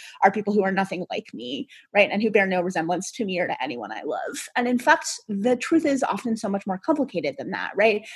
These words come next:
And the truth is that so many of these great atrocities and certainly, um, what allowed for the kind of rise of eugenics and of facilities like the, like the colony here was misinformation and fear,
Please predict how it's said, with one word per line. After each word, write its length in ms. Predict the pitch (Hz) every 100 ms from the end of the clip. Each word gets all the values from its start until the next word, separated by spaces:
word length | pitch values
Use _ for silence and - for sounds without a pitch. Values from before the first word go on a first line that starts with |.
| -
And 140 | 214
the 80 | 220
truth 240 | - 254 247
is 140 | 233
that 140 | 190
so 340 | - - 214 220
many 400 | 202 196 196 196
of 400 | - 185 175 180 -
these 420 | 185 175 170 - - - - _ _ _ -
great 280 | 233 226 220
atrocities 560 | 214 196 196 214 202
and 160 | 190 190
certainly, 760 | - 285 285 214 185 180 185 - -
um, 300 | 214 185 185
what 180 | 180 185
allowed 420 | 175 175 180 180
for 120 | -
the 80 | 180
kind 180 | 190 180
of 160 | 156
rise 600 | 165 160 165 175 170 - - _
of 120 | 185
eugenics 580 | 180 180 180 180 180 -
and 120 | 160 185
of 140 | 165
facilities 520 | 196 190 180 175 170
like 160 | 170 151
the, 180 | 175 180 -
like 180 | 170 165 -
the 80 | 175
colony 480 | - 180 180 175 185
here 400 | - 220 196 175 - - - -
was 520 | 208 202 240 214 - - _ -
misinformation 840 | - 233 240 247 226 208 180 190 190
and 160 | 160 185
fear, 480 | 202 170 69 -